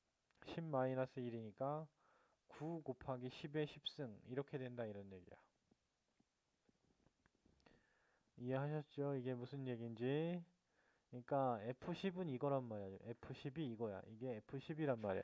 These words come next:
이게 에프십. 자, 이게 너무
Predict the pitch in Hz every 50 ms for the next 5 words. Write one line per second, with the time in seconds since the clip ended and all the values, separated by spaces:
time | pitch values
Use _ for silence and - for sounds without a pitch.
0 | - 104 104 101 101 113 104 107 113 - - 139 127 - 147 131 - _ _ _
1 | _ _ _ _ _ _ _ _ _ _ _ _ _ _ _ _ _ _ _ _
2 | _ _ - - _ _ _ _ _ _ _ - 120 113 107 104 107 110 110 113
3 | 117 120 120 110 107 107 107 107 107